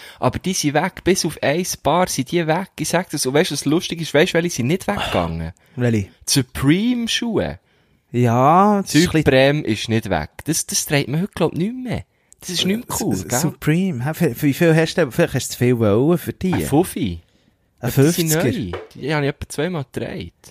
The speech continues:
Speaker 2: Weil, weil du schade bist gewesen dann, und dann hast du selber für irgendwie vierhundert Stutz irgendwo gekauft, oder?
Speaker 1: Nein, nein, ich habe sie schon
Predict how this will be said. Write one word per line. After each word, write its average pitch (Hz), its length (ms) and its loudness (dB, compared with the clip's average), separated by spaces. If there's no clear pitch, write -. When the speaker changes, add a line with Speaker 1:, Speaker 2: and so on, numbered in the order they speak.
Speaker 2:
Weil, 135 140 2
weil 151 140 2
du 151 140 0
schade 151 380 2
bist - 180 -2
gewesen 180 200 -2
dann, 147 160 2
und 131 120 -2
dann 139 120 2
hast 151 180 -2
du 143 40 2
selber 151 180 4
für 147 120 2
irgendwie 156 360 0
vierhundert 160 600 0
Stutz 160 460 0
irgendwo 160 440 2
gekauft, 95 600 2
oder? 123 300 4
Speaker 1:
Nein, 120 200 0
nein, 147 220 2
ich 131 40 0
habe 110 120 -2
sie - 120 -10
schon 127 480 0